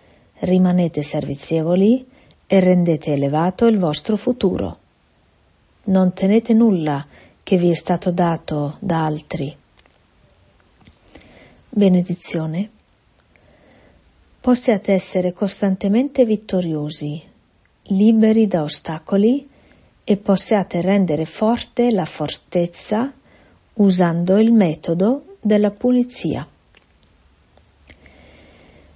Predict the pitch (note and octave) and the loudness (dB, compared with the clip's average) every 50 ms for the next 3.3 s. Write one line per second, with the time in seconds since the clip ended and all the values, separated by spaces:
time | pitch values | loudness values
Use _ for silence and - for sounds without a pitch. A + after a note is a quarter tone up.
0 | _ _ _ _ _ _ _ _ _ _ _ - G#3 F#3 - - - C4 C4 C4+ | _ _ _ _ _ _ _ _ _ _ _ 2 2 2 0 0 2 4 4 4
1 | C4 B3 A3 G#3 G3+ G3 F#3+ F#3+ G3 G#3 G3+ F#3+ F3 E3 E3 E3+ E3+ F3 F#3+ G3+ | 4 4 2 2 2 2 0 0 0 0 0 0 -2 -4 -4 -4 -2 0 0 0
2 | G3+ G3 - F3+ E3+ D#3+ D#3+ - - E3+ E3 E3 F3 F3+ F#3 F3 E3 D#3 D#3+ D3+ | 0 0 -4 -6 -6 -6 -8 -8 -8 -6 -4 -2 0 0 0 0 -2 -4 -6 -6
3 | C#3 C3+ C#3+ D3+ E3 | -6 -6 -8 -10 -12